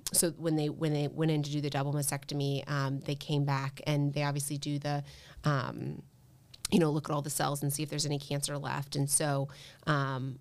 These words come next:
I got a call, uh, I think two days after surgery from my breast surgeon, and she said there was no cancer left, um, when we went in and got everything out. And that was kind of the best case scenario that we could have asked for.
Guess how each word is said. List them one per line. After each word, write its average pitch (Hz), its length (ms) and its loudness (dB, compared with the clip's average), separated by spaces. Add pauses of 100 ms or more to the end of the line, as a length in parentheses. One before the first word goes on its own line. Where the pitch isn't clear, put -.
I 147 140 2
got 143 280 0
a 147 60 -6
call, 139 560 2 (360)
uh, 156 40 2
I 143 340 2
think 147 240 -6
two - 160 0
days 143 260 0
after 135 300 -4
surgery 139 540 -2
from 143 220 -2
my 135 100 0
breast 139 320 0
surgeon, 143 480 -4
and 143 200 -2
she 143 200 -4
said 135 480 -2 (280)
there - 60 0
was 135 140 4
no 139 100 2
cancer 135 380 -4
left, - 480 -4 (100)
um, 139 540 -2
when 143 260 2
we 139 100 2
went 135 220 -4
in 135 160 -4
and 143 100 -6
got 127 160 -6
everything 135 460 -6
out. - 320 -4
And 151 380 2
that - 180 -4
was 113 320 -4 (400)
kind 143 180 2
of 139 60 -4
the 147 80 -2
best - 480 -2
case 143 220 -2
scenario 131 440 -2
that - 120 -6
we - 80 -10
could 143 100 -2
have 139 80 0
asked - 320 2
for. - 320 -2